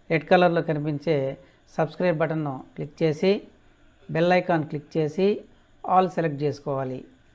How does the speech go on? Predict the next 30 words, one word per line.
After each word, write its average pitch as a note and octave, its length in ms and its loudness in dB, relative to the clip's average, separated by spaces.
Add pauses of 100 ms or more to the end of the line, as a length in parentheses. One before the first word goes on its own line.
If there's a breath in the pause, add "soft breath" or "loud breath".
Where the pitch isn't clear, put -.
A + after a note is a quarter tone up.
(200)
Thank E3 220 0
you, F#3 200 0 (420)
thank D#3+ 220 -4
you E3 100 -4
to D#3+ 160 -4
all. D3 220 0 (1500)
స్కూల్ C4 340 12
అటెండెన్స్ G#3+ 420 10
యాప్లో F3+ 280 10
మార్క్స్ F3+ 380 10
ఎంటర్ F3 240 10
చేసే D3+ 180 12
సందర్భంలో C#3+ 640 8 (920)
కొన్ని F#3+ 220 6
తరగతుల్లో G3 380 10
కొంతమంది E3+ 400 8
విద్యార్థులు D#3 680 10
మిస్ D#3 240 4
అవ్వడం F3 240 12
జరిగింది. C3 440 6 (1000)
ఇప్పుడు F3+ 260 6
మనం G3+ 160 12
ఈ D3+ 200 10
వీడియోలో D#3 440 10 (560)
ఆ D#3+ 120 4
మిస్ E3 280 8
అయిన G3+ 140 12
విద్యార్థుల్ని D#3+ 580 8 (800)
ఎలా E3+ 160 10
డిస్‌ప్లే E3+ 340 8